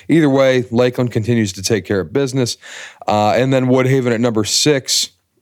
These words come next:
Uh, they had three non-ranked wins.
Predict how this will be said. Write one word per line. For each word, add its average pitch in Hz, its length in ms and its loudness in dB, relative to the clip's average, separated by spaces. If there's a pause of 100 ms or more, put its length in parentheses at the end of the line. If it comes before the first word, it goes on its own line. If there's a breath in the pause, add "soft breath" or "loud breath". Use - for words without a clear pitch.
Uh, 107 200 2
they 107 160 0
had 107 180 -2
three 180 360 0
non-ranked 147 720 0
wins. 131 540 0